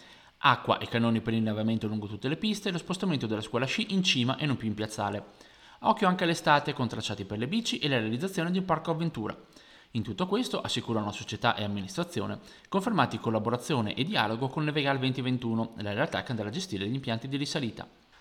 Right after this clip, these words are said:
Sul fronte dell'accoglienza, l'obiettivo è quello di acquisire quattro o cinque strutture ricettive già presenti per riqualificarle e trasformarle in alberghi almeno a quattro stelle.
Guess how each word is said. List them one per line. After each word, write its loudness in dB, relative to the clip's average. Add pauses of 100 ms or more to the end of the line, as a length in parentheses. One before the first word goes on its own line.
Sul -2
fronte 0
dell'accoglienza, -2
l'obiettivo 2
è 2
quello 2
di 0
acquisire 0
quattro 0
o -6
cinque -2
strutture -2
ricettive -4
già 0
presenti -2 (240)
per 0
riqualificarle 2
e -4
trasformarle 0
in -2
alberghi -2
almeno 0
a -2
quattro -2
stelle. -4